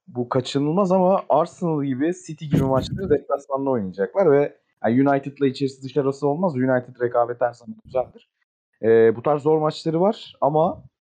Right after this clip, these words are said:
yani, her maçını kazandığı takdirde şampiyon olacak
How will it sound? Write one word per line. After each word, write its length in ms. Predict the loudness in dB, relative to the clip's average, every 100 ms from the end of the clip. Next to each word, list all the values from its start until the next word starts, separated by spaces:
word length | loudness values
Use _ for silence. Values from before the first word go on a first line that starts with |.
| _ _ _
yani, 160 | -2 -2
her 320 | -2 -2 0 0
maçını 420 | -2 -2 -6 -4
kazandığı 720 | -4 -2 0 -2 2 2 2
takdirde 580 | 0 -4 _ -12 -6 -6
şampiyon 720 | -2 -4 -4 -4 -2 -2 -6
olacak 540 | -4 -4 0 -2 -2